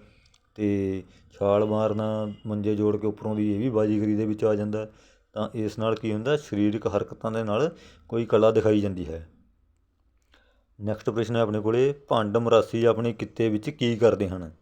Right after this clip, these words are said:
ਤਾਂ ਇਹ ਕੀ ਕਰਦੇ ਹਨ? ਆਪਣੇ ਭਾਸ਼ਾਈ ਹੁਨਰ ਰਾਹੀਂ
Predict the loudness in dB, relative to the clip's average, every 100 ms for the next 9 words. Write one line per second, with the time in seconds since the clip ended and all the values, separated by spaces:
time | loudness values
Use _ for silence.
0 | _ _ _ _ _ _ _ _ _ _
1 | _ _ _ -8 -6 -2 -2 -2 2 2
2 | 4 0 -2 -4 -4 -2 -4 4 6 6
3 | 6 2 2 -2 0 2 2 0 -6 -10